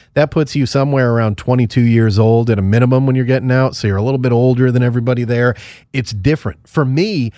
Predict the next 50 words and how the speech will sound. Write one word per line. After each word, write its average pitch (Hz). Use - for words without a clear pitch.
I, 151
uh, 113
by 113
the 113
time 143
I 135
graduated 123
from 120
the 110
community 117
college, 107
had 113
a 143
child. 185
And 98
that 147
made 135
a 156
difference 143
with 113
my 123
ability 123
to 107
get 160
to 170
school. 147
Some 175
schools 143
are 123
very, 117
uh, 98
understanding 143
of 156
that. 160
Other 147
ones, 170
they 113
don't 120
care. 127
You 107
need 120
to 117
get 120
there. 117
You 110
need 117
to 98
get 113
it 95
done. 123